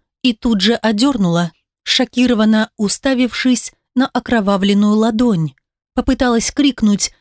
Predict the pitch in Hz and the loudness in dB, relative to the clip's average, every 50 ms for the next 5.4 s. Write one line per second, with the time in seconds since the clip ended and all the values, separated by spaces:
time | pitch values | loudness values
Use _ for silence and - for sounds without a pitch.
0 | _ _ - 233 254 247 226 226 214 220 262 285 294 277 269 262 233 262 269 262 | _ _ 0 2 2 2 2 0 0 0 0 0 0 0 0 0 2 0 0 2
1 | 233 254 247 240 - - 240 - - 294 302 285 - - 294 277 240 226 208 202 | 0 0 0 0 0 -2 -2 -4 -2 -2 -2 -2 -2 0 -2 0 2 2 0 0
2 | 208 202 - - 240 - - - 233 185 - - - - _ _ _ _ _ _ | -2 -4 -2 -2 -2 -2 0 -2 -2 -2 -4 -4 -12 -16 _ _ _ _ _ _
3 | _ _ _ _ _ - - - - 262 247 - 254 240 - - 254 247 233 190 | _ _ _ _ _ -4 -2 -2 0 -2 -2 -2 -4 -4 -2 0 0 0 0 0
4 | 240 220 220 220 214 - 220 214 - - 226 220 - - 214 - 220 214 - - | 0 0 0 0 0 -2 -4 -4 -2 -2 -2 -2 -2 -4 -4 -2 -2 -2 -2 0
5 | - 240 254 269 247 202 170 143 | 0 0 2 2 0 0 -2 -4